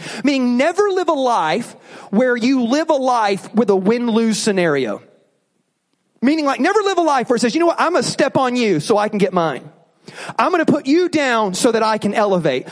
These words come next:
I'm gonna do whatever it takes, and I don't care if you suffer or not. I am going to elevate me."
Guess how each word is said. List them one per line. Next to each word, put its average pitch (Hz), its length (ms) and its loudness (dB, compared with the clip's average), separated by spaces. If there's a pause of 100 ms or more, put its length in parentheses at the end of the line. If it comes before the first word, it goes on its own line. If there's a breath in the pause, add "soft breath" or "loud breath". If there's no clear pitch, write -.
(140 loud breath)
I'm 190 140 -2
gonna 359 140 0
do 302 120 2
whatever 339 560 0
it 294 120 -6
takes, 320 280 0
and 277 140 -2
I 294 140 0
don't 370 180 -2
care 302 340 0
if 269 200 -4
you 349 160 2
suffer 285 400 0
or 226 140 0
not. 233 360 0 (240 loud breath)
I 294 540 0
am 226 200 -2
going 254 380 0
to 220 260 -2
elevate 220 760 -2 (340 soft breath)
me." 151 720 -4